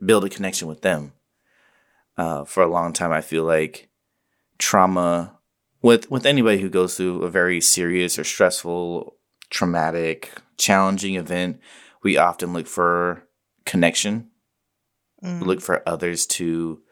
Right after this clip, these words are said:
Speaker 1: uh, establish something that either they understand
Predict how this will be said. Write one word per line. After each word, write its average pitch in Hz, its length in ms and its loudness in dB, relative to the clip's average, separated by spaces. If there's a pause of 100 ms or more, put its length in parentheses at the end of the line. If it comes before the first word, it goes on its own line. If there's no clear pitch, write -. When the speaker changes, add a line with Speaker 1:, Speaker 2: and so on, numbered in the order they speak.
(160)
Speaker 1:
uh, 82 360 2
establish 98 440 0
something 90 540 -4 (1080)
that 87 420 4
either 104 300 -4
they 98 240 2
understand 92 880 -4